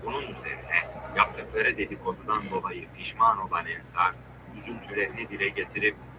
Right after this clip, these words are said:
kendisinden razı olduklarını söylediler. Cirane'de iki hafta kalan Resulullah, ganimet taksiminden sonra burada ihrama girip Mekke'ye gitmiş, umreden sonra da Medine'ye dönmüştür.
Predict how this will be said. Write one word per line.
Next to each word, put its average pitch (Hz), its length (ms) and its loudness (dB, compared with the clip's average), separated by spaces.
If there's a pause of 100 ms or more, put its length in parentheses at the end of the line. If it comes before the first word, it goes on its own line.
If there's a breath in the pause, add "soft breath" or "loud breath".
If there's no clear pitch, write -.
(180)
kendisinden 113 720 2
razı 101 340 6
olduklarını 80 680 -6
söylediler. 76 800 0 (1000)
Cirane'de 139 640 8
iki - 280 -4
hafta 120 400 8
kalan 92 320 4 (100)
Resulullah, 82 640 4 (440)
ganimet 123 540 6
taksiminden 101 680 2
sonra 98 500 6 (300)
burada 131 260 6
ihrama 98 460 4
girip 95 340 -4 (200)
Mekke'ye 104 460 8
gitmiş, - 600 -2 (420)
umreden 113 500 6
sonra 92 460 2
da 95 140 6
Medine'ye 82 680 -6
dönmüştür. - 640 -10